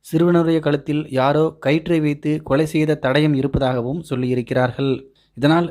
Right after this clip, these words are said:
தன்னுடைய மனைவியின் மீது சந்தேகமடைந்த சிறுவனுடைய தந்தை ராம்குமார் அருகில் உள்ள காவல் நிலையத்தில் இது பற்றி புகார் கொடுத்துள்ளார். அந்த புகாரின் அடிப்படையில் போலீசார் ஆனந்த ஜோதியிடம்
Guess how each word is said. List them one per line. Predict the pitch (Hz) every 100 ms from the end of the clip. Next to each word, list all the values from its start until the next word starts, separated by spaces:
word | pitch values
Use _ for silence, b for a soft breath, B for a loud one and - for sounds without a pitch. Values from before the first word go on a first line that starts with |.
| -
தன்னுடைய | 143 151 151
மனைவியின் | 135 131 165 165 160
மீது | 151 151
சந்தேகமடைந்த | 151 135 151 147 135 131 131 135
சிறுவனுடைய | - 147 160 160 151 151
தந்தை | 139 131 127
ராம்குமார் | 117 123 143 131 123 123 - b b -
அருகில் | 143 170
உள்ள | 165 156
காவல் | 139 135 135
நிலையத்தில் | 131 127 123 139 143
இது | 127 131
பற்றி | 123 120 147
புகார் | 139 123 127
கொடுத்துள்ளார். | 120 117 127 120 127 127 113 _ b b b
அந்த | 143 147
புகாரின் | 139 160 165 160
அடிப்படையில் | 139 143 139 143 143
போலீசார் | 143 139 135 131 135
ஆனந்த | 131 127 156 165 156
ஜோதியிடம் | 143 139 131 131